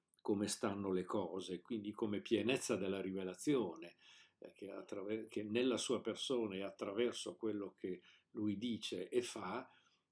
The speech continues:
mm, vuole, mm, aprire gli occhi,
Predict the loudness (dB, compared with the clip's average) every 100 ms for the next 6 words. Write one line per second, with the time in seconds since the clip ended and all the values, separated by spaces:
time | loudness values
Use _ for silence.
0 | -20 -20 -20 -18 -16 -6 -2 0 0 -2
1 | -6 _ _ _ _ _ -20 -18 -8 2
2 | 6 10 10 12 10 8 0 -8